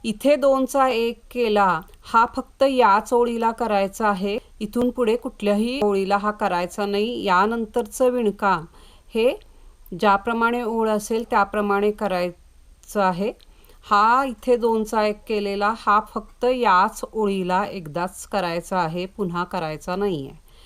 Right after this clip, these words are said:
तर शेवटचे तीन टाके हे आपोआप सुलट आले. ही पहिली ओळ झाली. आता दुसरी ओळ, दुसरी ओळ अगदी सोपी आहे.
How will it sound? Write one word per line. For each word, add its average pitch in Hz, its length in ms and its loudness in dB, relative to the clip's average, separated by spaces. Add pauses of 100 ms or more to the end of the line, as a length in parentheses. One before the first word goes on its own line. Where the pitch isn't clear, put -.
(160)
तर 247 100 -4
शेवटचे 196 540 -2
तीन 190 300 -4
टाके 202 460 -6
हे 247 200 -4
आपोआप 202 420 -4
सुलट 185 420 -6
आले. 208 220 -4 (360)
ही 339 80 -4
पहिली 269 440 2
ओळ 294 200 2 (220)
झाली. 226 480 -2 (400)
आता 254 180 -2
दुसरी 254 460 -4
ओळ, 277 260 4
दुसरी 247 420 -6
ओळ 277 220 4
अगदी 254 300 -2
सोपी 247 400 -2
आहे. 247 300 0